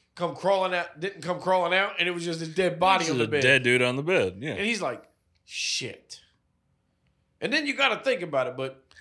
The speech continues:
Speaker 2: You can just call the cop again and be like, "All right, you can pick up the mattress."
Speaker 1: Yeah.
Speaker 2: Just leave the dead guy there.
Speaker 1: Yeah, like
Speaker 2: Obviously, no one gives a fuck about anything in this movie.
Speaker 1: No.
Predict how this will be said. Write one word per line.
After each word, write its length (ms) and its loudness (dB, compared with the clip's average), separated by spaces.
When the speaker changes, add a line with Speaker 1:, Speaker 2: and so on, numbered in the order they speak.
Speaker 2:
You 100 -6
can 80 -4
just 140 -4
call 220 4
the 60 4
cop 300 2
again 160 -4
and 80 -4
be 60 0
like, 100 -2
"All 80 2
right, 100 2
you 140 -2
can 100 -10
pick 160 -2
up 120 -4
the 60 -14
mattress." 640 -8
Speaker 1:
Yeah. 280 2
Speaker 2:
Just 220 -4
leave 220 4
the 80 -4
dead 240 2
guy 200 -6
there. 320 -6
Speaker 1:
Yeah, 320 -2
like 20 -8
Speaker 2:
Obviously, 400 2
no 200 2
one 160 0
gives 260 0
a 60 -2
fuck 360 0
about 300 0
anything 400 -4
in 80 -12
this 160 -12
movie. 440 -12
Speaker 1:
No. 420 -2